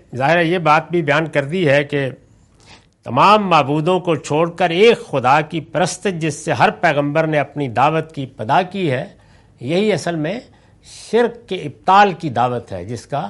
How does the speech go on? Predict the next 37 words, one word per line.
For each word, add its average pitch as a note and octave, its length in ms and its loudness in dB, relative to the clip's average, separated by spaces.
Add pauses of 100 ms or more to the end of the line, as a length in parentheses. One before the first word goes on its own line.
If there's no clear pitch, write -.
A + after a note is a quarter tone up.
حوالہ B2+ 260 2
دیا G#2 280 -4
انہوں F#2+ 220 -10
نے۔ - 60 -16 (920)
تو - 60 -20
میں C#3 140 -2
نے G3+ 80 0
لکھا G3+ 260 0
ہے، A#3 60 2
یہی G#3 340 2
الفاظ E3+ 580 2
پیچھے F3 320 -4
نوح G#3 340 2
علیہ G3+ 100 4
السلام F3 480 2
کی F3+ 180 -6
سرگزشت E3 600 -2
میں F#3+ 80 -2
بھی C#3+ 160 -2
آئے G2+ 140 -6
ہیں۔ G#2+ 60 -4
یہ D#3+ 120 -4
جو E3+ 120 -2
الفاظ D#3 420 2
ہیں A#3+ 60 0
یہ A#3+ 60 -2
دہرا E3 400 2
دیے G#3 220 0
ہیں E3+ 60 -2
قرآن G#2 280 -6
نے، F#2 160 -14 (580)
اور D3 140 -6
اس E3 180 -8
میں G3 100 -2
آپ F3+ 220 2
دیکھیں C#3+ 360 -4
گے E3+ 160 -4